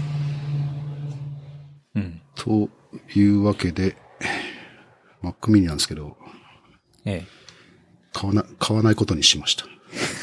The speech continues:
Speaker 1: <laughs> Mac mini楽しみだねって言ってたわけですよね、前回ね。
Speaker 2: そうね。
Speaker 1: うん。
Speaker 2: 買う気は満々だったんだけど、
Speaker 1: え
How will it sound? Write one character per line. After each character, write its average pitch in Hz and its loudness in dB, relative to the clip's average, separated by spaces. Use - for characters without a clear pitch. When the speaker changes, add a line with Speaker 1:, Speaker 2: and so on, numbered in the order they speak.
Speaker 1:
<laughs> - 2
Mac 151 8
mini 202 10
楽 131 8
し 208 6
み 175 10
だ 113 8
ね 120 8
っ 120 2
て - -10
言 107 2
っ - -8
て 156 6
た 104 4
わ 101 0
け - -6
で 95 -2
す - -8
よ 101 0
ね、 107 0
前 95 -6
回 92 -8
ね。 92 -2
Speaker 2:
そ 98 4
う 73 -6
ね。 71 -8
Speaker 1:
う - -2
ん。 90 -4
Speaker 2:
買 - 4
う 151 6
気 - 2
は 147 8
満 131 8
々 127 8
だ 123 8
っ 123 4
た - -8
ん 69 -8
だ 67 -8
け 69 -10
ど、 65 -8
Speaker 1:
え 90 -6